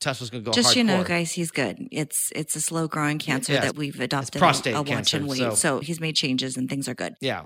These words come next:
Speaker 1: I mean, my face is cancer, but, uh, the
Speaker 2: Shut
Speaker 1: <laughs>
Speaker 2: up.
Speaker 1: but other than
Speaker 2: That was, like,
Speaker 1: that,
Speaker 2: the dumbest
Speaker 1: dumbest
Speaker 2: joke.
Speaker 1: joke, sorry.
Speaker 2: Stupid.
Speaker 1: Sorry, I don't know. We, <laughs> whatever. I don't know where that came from.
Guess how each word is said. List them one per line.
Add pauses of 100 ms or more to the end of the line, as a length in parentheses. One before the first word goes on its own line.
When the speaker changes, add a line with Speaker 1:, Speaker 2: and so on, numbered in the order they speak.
Speaker 1:
I
mean,
my
face
is
cancer,
but,
uh,
the (100)
Speaker 2:
Shut
Speaker 1:
<laughs>
Speaker 2:
up. (1000)
Speaker 1:
but
other
than
Speaker 2:
That
was,
like,
Speaker 1:
that,
Speaker 2:
the
dumbest
Speaker 1:
dumbest
Speaker 2:
joke.
Speaker 1:
joke,
sorry.
Speaker 2:
Stupid.
Speaker 1:
Sorry,
I
don't
know.
We, (400)
<laughs>
whatever.
I
don't
know
where
that
came
from.